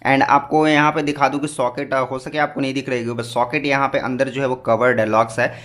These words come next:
कि, like, अगर कोई भी charger etcetera, जब इसमें आप, अ, अभी मैं दिखाने वाला भी हूँ, जब भी इसमें आप इस तरह से attach करेंगे ना, तो देखिए, पहले यहाँ पे ये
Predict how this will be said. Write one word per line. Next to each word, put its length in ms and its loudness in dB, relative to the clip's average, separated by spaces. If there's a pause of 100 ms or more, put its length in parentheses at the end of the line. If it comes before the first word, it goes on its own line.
(200)
कि, 80 2
like, 240 6
अगर 200 4
कोई 240 2
भी 80 -2
charger 460 4
etcetera, 400 -2
जब 200 -2
इसमें 220 -6
आप, 260 0
अ, 340 2
अभी 160 -4
मैं 140 -2
दिखाने 340 -2
वाला 240 0
भी 160 -4
हूँ, 240 -2 (320)
जब 160 -2
भी 100 2
इसमें 420 -2
आप 220 -2
इस 120 -6
तरह 160 -2
से 340 -4
attach 360 -2
करेंगे 300 -2
ना, 120 -4 (400)
तो 60 -6
देखिए, 220 0
पहले 260 0
यहाँ 200 0
पे 100 -2
ये 100 2